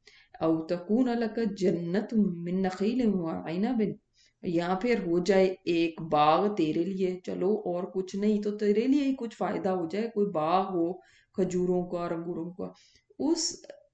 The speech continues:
जमाने में लोगों के लिए ये एक बहुत बड़ी बात होती थी कि किसी के पास बाग हो, कोई बागों का मालिक हो। तो तेरे लिए ही कोई बाग हो कि हम देखें। Actually, लोग ना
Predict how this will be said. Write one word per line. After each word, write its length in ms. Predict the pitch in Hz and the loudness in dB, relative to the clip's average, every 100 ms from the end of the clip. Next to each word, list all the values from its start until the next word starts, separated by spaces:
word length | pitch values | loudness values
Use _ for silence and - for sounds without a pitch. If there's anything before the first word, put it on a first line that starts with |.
| - | -12
जमाने 640 | - 185 180 175 175 185 | -8 -2 -2 -2 -2 0
में 260 | 208 240 285 | 2 2 0
लोगों 440 | 220 165 170 208 | -2 -2 -2 -2
के 100 | 208 | -2
लिए 160 | 226 247 | -4 -6
ये 180 | 247 240 | -8 -8
एक 100 | 240 | -10
बहुत 560 | 165 196 220 302 240 - | -8 -4 -4 -4 -6 -6
बड़ी 260 | 160 185 277 | -2 0 0
बात 340 | 202 190 - | -2 -8 -6
होती 220 | 180 - | -8 -10
थी 180 | - 269 | -8 -8
कि 80 | - | -6
किसी 340 | - 208 220 | -8 -8 -6
के 100 | 214 | -6
पास 280 | 214 208 208 | -4 -4 -4
बाग 360 | 175 151 160 185 | -4 -6 -6 -4
हो, 160 | 185 | -4
कोई 180 | 185 208 | -2 -2
बागों 460 | 185 160 151 190 226 | -2 -4 -4 -2 -2
का 100 | 202 | -4
मालिक 380 | 180 143 170 - | -4 -6 -6 -8
हो। 100 | 160 - _ _ _ _ _ _ _ _ _ _ _ _ _ _ - - 208 - | -16 -20 _ _ _ _ _ _ _ _ _ _ _ _ _ _ -20 -20 -18 -4
तो 320 | 294 311 349 - - 208 | 0 2 0 -2 -10 -2
तेरे 260 | 214 202 247 | 2 2 4
लिए 200 | 370 392 | 4 4
ही 60 | |
कोई 180 | 370 359 | 2 2
बाग 360 | 233 226 233 262 | 2 0 -2 -2
हो 220 | 269 277 | -2 -4
कि 80 | 262 | -6
हम 380 | 240 247 247 262 _ _ _ 185 | -6 -6 -8 -10 _ _ _ 2
देखें। 500 | 214 208 254 254 240 | 2 2 -2 -6 -6
Actually, 420 | 254 - 320 349 | -10 -6 -4 -2
लोग 320 | 262 233 254 | 0 -2 -6
ना 280 | 320 427 453 | -8 -8 -8